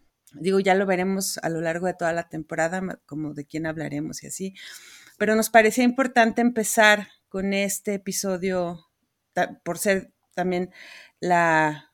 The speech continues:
como la muerte más reciente de alguno de estos autores importantes que nos pega de alguna manera, porque, pues, el tipo de cómics que nos gustan básicamente no existirían sin estas personas, como Aline Kominsky, como,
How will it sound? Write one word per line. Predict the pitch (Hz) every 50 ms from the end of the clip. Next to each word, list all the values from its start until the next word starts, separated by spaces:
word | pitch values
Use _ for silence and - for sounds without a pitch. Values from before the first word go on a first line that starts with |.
| _ _ -
como | - 175 180
la | 180 175 185
muerte | 208 208 214 220 226 -
más | 240 226 220 220
reciente | 208 214 208 - 214 190 190 - 202 190
de | 190 175
alguno | 165 175 170 165 180 180 190
de | 190
estos | 185 185 - 202 - -
autores | 165 165 - - 175 170 170 165 -
importantes | 165 156 151 - 147 147 - - 151 151 147 - 156 151 - - -
que | _ - -
nos | 131 127 123 - - _ _ _ _ - - - - - _ _
pega | - 190 190 185 185 180
de | 180 175
alguna | 160 160 160 170 175 165
manera, | 170 165 165 175 175 165 170 165 170 - _
porque, | - - - - 151 143 -
pues, | - - 156
el | 170 160 -
tipo | - 185 185 202 208
de | 190 175 180
cómics | - 190 180 185 185 180 - -
que | - 180 165
nos | 165 160 160 160
gustan | 180 180 - - 185 185 226 240 240 - - - - _
básicamente | - 185 185 196 190 196 190 190 190 190
no | 196 196 190
existirían | 190 - - 190 - - 180 170 175 165 165 175 165
sin | 170 160
estas | 160 - - 165 -
personas, | - - 143 - - 160 156 139 131 139 -
como | - 143 147 143
Aline | 139 147 147 147 151
Kominsky, | - 143 147 156 156 160 151 - - 156 147
como, | 143 - 127 127 120 101 87 - - _